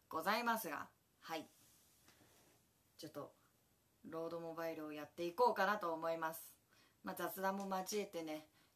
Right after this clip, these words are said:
やっていこうと思いました。あ、これ、これってさ、ゲーム音流していいんかな？今更すぎるんだけど。<laughs> たまたまXの方で見かけたんで、ショールームダウンロードしました。ありがとうございます。コンパルト、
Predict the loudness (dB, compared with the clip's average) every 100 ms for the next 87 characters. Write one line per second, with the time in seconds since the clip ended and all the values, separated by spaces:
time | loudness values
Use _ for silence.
0 | -12 -10 -8 -6 -6 -4 -4 -4 -6 -6
1 | -4 -6 -6 -10 -2 -2 -2 -18 -10 -8
2 | -8 -12 -20 -16 2 2 4 0 0 0
3 | 2 2 2 2 0 0 0 0 2 0
4 | -2 -4 0 0 -2 -8 -16 -2 6 12
5 | 12 12 10 6 6 4 4 2 -2 -4
6 | -6 -10 -20 -20 _ -12 -12 -6 -6 -6
7 | _ -20 -18 -18 _ -10 -8 -6 -6 -6
8 | -8 -6 -6 -4 -4 -6 -8 -8 -8 -6
9 | -4 -6 -6 -6 -6 -8 -8 -8 -8 4
10 | 4 6 4 4 4 4 2 -4 -8 -12
11 | _ _ _ _ _ _ _ _ _ _
12 | _ _ _ _ _ _ _ _ -6 -6
13 | -2 -4 -4